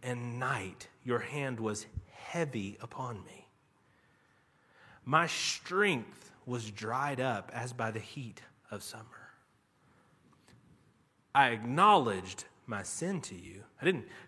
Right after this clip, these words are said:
cover my iniquity. I said, "I'll confess my transgressions to the Lord." "And you forgave the iniquity of my sin." Have you ever had that?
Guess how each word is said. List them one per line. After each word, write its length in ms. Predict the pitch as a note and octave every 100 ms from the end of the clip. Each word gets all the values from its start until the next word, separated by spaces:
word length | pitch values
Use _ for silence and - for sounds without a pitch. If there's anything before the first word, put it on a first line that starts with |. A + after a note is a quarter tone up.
| -
cover 340 | - C#4+ C#4+
my 200 | D#3 G#2
iniquity. 420 | G2+ G2+ C#3+ F3+
I 60 | C3+
said, 180 | - D3
"I'll 120 | C3+
confess 640 | - C3 A2 - G#3+ A#3+ C#3+
my 100 | A#2
transgressions 640 | A#2 G#2+ - G#2 A2 G#2
to 80 | G#2
the 80 | F#2+
Lord." 420 | F#2 F#2+ A2 - _ _ _ _ _ _ _ _ - - - -
"And 220 | C3 B2
you 160 | C3+ F3
forgave 1400 | D3 D3+ B2+ A2 - - D3+ D3+ C3 A2+ G#2 G2 - A2
the 160 | G2+
iniquity 580 | G2 G#2+ A#2 - A#2 A2
of 120 | G2
my 180 | F2+ F2
sin." 380 | - - - - - _ _ _ _ - - _ _ - - -
Have 200 | - B2+
you 160 | C3 C#3+
ever 220 | D#3+ E3
had 300 | D3+ F3 F3+
that? 220 | A3 A3